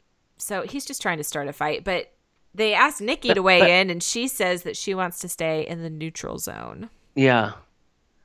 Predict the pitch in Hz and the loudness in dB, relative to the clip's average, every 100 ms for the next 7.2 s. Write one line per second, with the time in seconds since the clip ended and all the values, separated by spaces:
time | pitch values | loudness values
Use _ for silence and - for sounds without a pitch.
0 | _ _ - 123 175 - 143 175 202 208 | _ _ 0 2 2 0 2 2 0 -6
1 | - 147 147 185 220 160 151 131 - 151 | -2 0 4 6 6 6 6 4 6 6
2 | 131 110 131 127 73 65 110 - 101 - | 6 6 6 6 2 -4 -6 -4 -6 0
3 | 80 55 - _ _ _ _ _ _ _ | 0 0 -6 _ _ _ _ _ _ _
4 | 190 196 165 92 160 175 165 _ _ - | -12 -10 -6 4 6 6 4 _ _ 2
5 | 147 202 233 170 156 131 139 117 117 160 | 4 4 4 4 4 4 2 4 4 6
6 | 120 - 69 - 98 - - - 50 50 | 2 -2 -8 -8 -6 -6 -2 0 0 -2
7 | 50 | -6